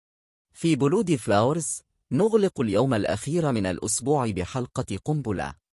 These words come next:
نجد دريا تبكي في النهاية، عندما تم الكشف عن الحقيقة. سهم براني ينسخ مع دريا.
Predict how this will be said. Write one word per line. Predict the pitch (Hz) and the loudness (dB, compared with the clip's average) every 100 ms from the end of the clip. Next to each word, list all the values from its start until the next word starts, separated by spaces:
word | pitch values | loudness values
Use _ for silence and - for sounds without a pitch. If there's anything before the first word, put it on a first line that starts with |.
| _ _ _ _ _ _ _ - | _ _ _ _ _ _ _ -6
نجد | 123 190 175 127 | 0 2 2 0
دريا | 113 104 120 147 110 98 | 2 2 2 2 0 0
تبكي | 147 - 123 | -2 -2 -4
في | 107 113 | -2 0
النهاية، | 92 92 147 107 95 139 _ _ - | 0 0 0 0 -2 -4 _ _ -2
عندما | 107 139 202 202 | 0 2 2 2
تم | 165 214 190 | 0 2 2
الكشف | 120 - 160 - | 0 -2 -2 0
عن | 87 82 | -2 -2
الحقيقة. | 82 - 139 - 85 - 69 - _ _ _ _ _ _ _ _ _ _ | -4 -6 -8 -8 -10 -8 -10 -12 _ _ _ _ _ _ _ _ _ _
سهم | - 247 214 196 160 | -2 0 2 2 2
براني | 117 101 131 151 120 | 2 2 2 2 0
ينسخ | 92 147 - 151 131 | 0 0 0 -2 0
مع | 101 92 92 | 0 2 0
دريا. | 90 95 92 78 78 71 | 0 -2 -2 -6 -8 -10